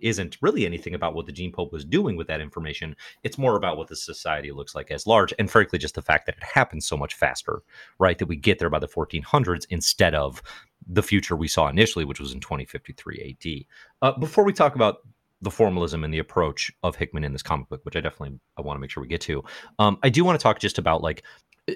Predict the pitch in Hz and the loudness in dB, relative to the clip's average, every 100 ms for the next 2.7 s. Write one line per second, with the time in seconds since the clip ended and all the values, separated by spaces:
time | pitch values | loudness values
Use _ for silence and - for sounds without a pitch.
0 | - - 214 151 98 98 117 135 95 - | -4 6 6 6 4 2 4 4 4 2
1 | 87 - 78 80 226 277 214 123 98 - | 0 0 -2 0 0 4 6 4 0 -6
2 | 76 67 - 101 104 107 147 | -8 -10 -2 0 2 2 -2